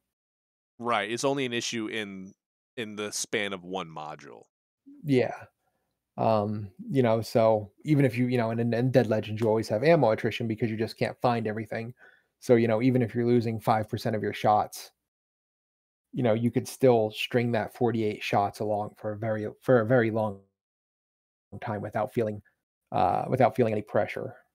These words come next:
Speaker 2: Versus if that's the number of shots you have until the next refresh, so from, you know, from noon to six o'clock, you have forty-eight shots.
Speaker 1: Or until the
Speaker 2: That's a
Speaker 1: next
Speaker 2: different
Speaker 1: time,
Speaker 2: kettle.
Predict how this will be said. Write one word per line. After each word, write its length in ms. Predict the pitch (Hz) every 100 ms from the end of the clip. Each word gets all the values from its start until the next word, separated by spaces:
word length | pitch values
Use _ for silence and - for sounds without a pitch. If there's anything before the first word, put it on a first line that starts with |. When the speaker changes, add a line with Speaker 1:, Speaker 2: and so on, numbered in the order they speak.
| _ _ -
Speaker 2:
Versus 440 | 127 117 - 120 113
if 180 | 120 -
that's 300 | 113 131 -
the 160 | - 127
number 280 | 123 120
of 100 | 117
shots 360 | - 127 120 -
you 100 | 120
have 460 | 107 113 113 110 - _ _ _ -
until 320 | 120 131 120
the 100 | 120
next 380 | 117 113 - 117
refresh, 640 | 113 - 151 151 - - _
so 260 | - 113
from, 400 | - 117 110 107 - _ _ _ _ _ _ _ _ _ _ _ _ _ _ _ _ _ _ _ _ -
you 80 | 117
know, 240 | 104 - - - -
from 220 | 127 113
noon 260 | 120 120 120
to 100 | 113
six 320 | - 123 -
o'clock, 460 | 120 123 117 123 -
you 80 | 120
have 120 | 104
forty-eight 480 | - 120 123 113 -
shots. 600 | - 120 147 - - - _ _ _
Speaker 1:
Or 140 | 117 127
until 200 | 120 120
the 80 |
Speaker 2:
That's 100 | 143
a 20 | -
Speaker 1:
next 100 | 202
Speaker 2:
different 200 | 196 147
Speaker 1:
time, 80 | 107
Speaker 2:
kettle. 220 | 127